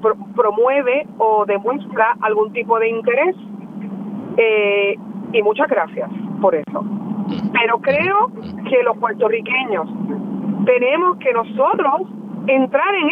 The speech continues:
esta conversación y que esa decisión se tiene que tomar aquí y de aquí a todos los que tengan que, a, a todos los que tengan que comunicárseles, pues al Congreso, pues a las Naciones Unidas,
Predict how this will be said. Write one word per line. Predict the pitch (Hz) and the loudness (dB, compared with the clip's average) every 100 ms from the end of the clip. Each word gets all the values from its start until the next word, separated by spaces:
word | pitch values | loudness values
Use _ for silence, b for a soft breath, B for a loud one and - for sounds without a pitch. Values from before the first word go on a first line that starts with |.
| 427 | 0
esta | - 453 | 0 2
conversación | 269 240 214 202 - 208 170 151 - - - - - - - - - - | 2 2 0 0 -2 0 2 0 -4 -12 -10 -10 -8 -8 -8 -8 -8 -2
y | 302 285 | 0 0
que | 294 | 0
esa | 277 330 403 403 | 0 0 0 2
decisión | 359 302 302 392 330 277 - - - - - - - - | 0 0 0 2 2 0 -4 -12 -14 -12 -12 -10 -8 -2
se | - 262 | 0 2
tiene | 285 330 | 2 0
que | 381 | 0
tomar | 349 320 403 269 262 | 0 0 0 0 -2
aquí | 240 277 320 247 - - - - - - - - - - - - | 0 2 2 0 -6 -12 -12 -10 -10 -10 -10 -8 -6 -4 -4 0
y | 302 294 | 2 4
de | 269 | 2
aquí | 453 - 523 - - - - - - | 0 2 0 0 -14 -14 -10 -8 0
a | 254 | 0
todos | 254 269 285 | 2 2 2
los | 285 | 2
que | 277 | 2
tengan | 254 254 | 2 0
que, | 247 247 233 | 2 0 2
a, | 226 226 | 0 0
a | |
todos | 226 254 294 | 0 2 2
los | 302 | 2
que | 370 | 2
tengan | 247 262 | 2 0
que | 262 | 0
comunicárseles, | 220 202 190 196 185 - 170 147 | 0 0 2 2 0 0 -2 -2
pues | - 165 | 0 2
al | 151 | 2
Congreso, | 147 156 226 359 - 277 285 311 - - - - | 0 2 2 2 2 2 2 0 -4 -10 -14 -4
pues | 165 156 | 0 2
a | 156 | 2
las | 151 | 0
Naciones | - 185 175 | 0 0 -2
Unidas, | 170 156 226 370 302 269 269 277 | -2 0 2 2 2 2 2 0